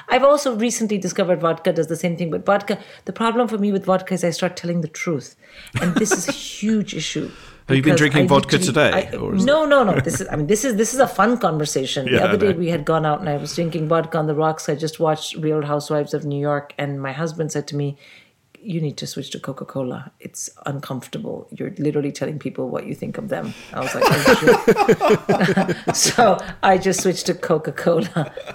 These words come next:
Speaker 1: Coke Zero, obviously, not Diet Coke, but yeah. So tequila, it's great. It's great. It's no hangover. You have a great time. And you know, s-,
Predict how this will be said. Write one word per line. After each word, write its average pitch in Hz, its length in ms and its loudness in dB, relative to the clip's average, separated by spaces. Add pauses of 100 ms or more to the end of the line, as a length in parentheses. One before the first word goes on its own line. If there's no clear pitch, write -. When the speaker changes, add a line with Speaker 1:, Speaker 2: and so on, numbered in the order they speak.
(140)
Speaker 1:
Coke 226 160 2
Zero, 165 240 2 (120)
obviously, - 360 -2
not 147 220 -4
Diet 139 240 -2
Coke, 143 300 -2
but - 260 -4 (540)
yeah. - 180 -8 (100)
So - 180 2
tequila, 226 480 2
it's 180 140 -2
great. 220 360 2
It's 190 140 -2
great. 196 280 2
It's 190 200 -2
no 208 220 4
hangover. 185 720 2
You 156 140 0
have 147 120 0
a 147 40 -4 (100)
great 185 220 0
time. 151 500 0 (500)
And 269 220 0
you 311 60 -2
know, 381 120 0
s-, 440 220 -6